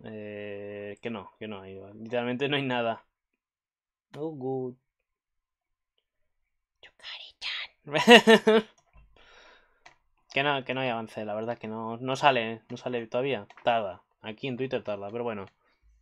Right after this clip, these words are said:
Que esto lleva de hace tiempo, no es que Q se haya creado en plan de, "Eh, es nuevo". No, no, ya lleva tiempo todo Q en sí.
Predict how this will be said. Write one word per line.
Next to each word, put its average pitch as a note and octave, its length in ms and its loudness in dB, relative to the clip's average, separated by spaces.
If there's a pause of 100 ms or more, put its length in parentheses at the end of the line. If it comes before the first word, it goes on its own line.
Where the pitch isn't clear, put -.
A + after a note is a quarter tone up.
(400)
Que A2 300 -2
esto C#3 220 0
lleva C#3 280 4
de C3+ 80 6
hace A#2 160 -2
tiempo, A2 260 -4
no A#2+ 120 0
es A#2+ 80 -2
que A#2+ 240 0
Q C#3 200 2
se C3+ 140 -2
haya C3 80 0
creado C#3 220 0
en C3+ 40 -4
plan C#3+ 200 2
de, C#3 160 -2 (100)
"Eh, F3+ 200 6
es D3+ 180 2
nuevo". D3 280 8
No, C#3 140 0
no, C3+ 160 0
ya C3+ 140 0
lleva C#3 260 0
tiempo A2+ 640 -6
todo A#2+ 240 -4
Q A#2+ 200 -4
en G#2 180 -10
sí. G#2 240 -14